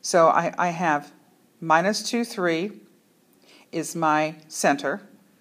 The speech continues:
I'm gonna draw my little auxiliary lines, and then I'm gonna count six to the right, six to the left, six up, six down, and then draw this really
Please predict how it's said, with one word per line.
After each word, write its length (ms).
I'm 160
gonna 180
draw 220
my 140
little 240
auxiliary 480
lines, 480
and 160
then 80
I'm 120
gonna 160
count 360
six 280
to 120
the 120
right, 380
six 340
to 100
the 240
left, 480
six 260
up, 200
six 280
down, 460
and 160
then 220
draw 380
this 400
really 460